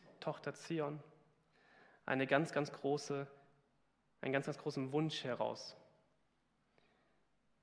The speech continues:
Die Menschen, die diese Texte verfasst haben und auch dieser Theologe, der dieses Lied Tochter Zion verfasst hat, der wünscht sich etwas.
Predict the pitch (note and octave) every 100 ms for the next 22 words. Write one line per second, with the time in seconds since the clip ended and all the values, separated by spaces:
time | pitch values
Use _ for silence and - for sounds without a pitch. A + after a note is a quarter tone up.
0 | _ _ _ _ - D3+ E3+ - C#3+ D3+
1 | C#3+ E3 F3+ - - C#3 - D#3+ - B2+
2 | A#2 A#2 B2 - E3 E3 - D#3+ D3 C#3
3 | C#3 C#3 - - - _ _ _ - D3+
4 | D3+ E3 C#3+ B2+ B2+ B2+ C3+ C3+ - -
5 | - D3+ D#3+ D3+ C3+ D3 - F3 D#3 -
6 | C3 - B2+ - C#3 C#3+ - - - -
7 | - - - _ _ _ _ _ _ -
8 | _ _ _ - B2+ D3+ F#3 - - A#2
9 | - - - A2 -